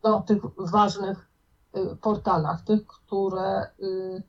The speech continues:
o czymś tam decydują, prawda? Bo mamy ośrodki medialne takie, które mają duży wpływ na ludzi i takie, które mają mniejszy wpływ na ludzi. I tu jest też rzecz charakterystyczna. Nie wiem, czy pan zwrócił na nią uwagę,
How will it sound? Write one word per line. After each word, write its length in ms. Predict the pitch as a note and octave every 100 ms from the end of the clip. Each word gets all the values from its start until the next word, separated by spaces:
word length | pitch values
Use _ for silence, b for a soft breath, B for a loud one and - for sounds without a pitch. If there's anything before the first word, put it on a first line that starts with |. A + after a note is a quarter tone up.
| _ _ _
o 140 | A3 A#3+
czymś 360 | A#3 G#3 -
tam 220 | G3 G3
decydują, 680 | F#3+ G3+ - F#3 F#3 C#3+ B2 D3+
prawda? 340 | E3 D#3+ A3
Bo 180 | G#3+ F#3
mamy 320 | F#3+ G3 G3
ośrodki 480 | F3+ E3+ G3 F#3 G3+
medialne 600 | F#3+ F#3 F#3 F3+ E3+ E3+
takie, 340 | F3+ F3 F3
które 320 | F3 - E3 E3
mają 440 | F3 D#3+ D#3+ D#3+
duży 340 | D#3+ G3+ G#3+ G#3+
wpływ 400 | - A3+ A3 A#3
na 140 | A3+
ludzi 460 | A3 A3+ D4 D4+ G#3+
i 60 |
takie, 300 | F3 F#3+ B3
które 320 | - - G#3
mają 420 | G3+ F3+ F#3 G3 G#3+
mniejszy 500 | A3 C#4+ C4+ - E3+
wpływ 320 | - E3+ -
na 140 | F3
ludzi. 320 | E3 D3+ -
I 40 | -
tu 100 | B3+
jest 280 | C#4+ C#4+ -
też 160 | C4+
rzecz 340 | B3+ A#3+ B3 -
charakterystyczna. 1160 | A#3+ A#3 A3+ A#3+ A3 A3 - - - F3+ D#3 -
Nie 180 | G#3 G#3+
wiem, 180 | A#3
czy 140 | A3+ A3
pan 280 | - G#3+ G#3+
zwrócił 460 | G#3+ A3+ A3+ A3
na 180 | G#3 G3+
nią 140 | G3+
uwagę, 680 | G3+ G#3+ G3 F3+ F3 F3+ D4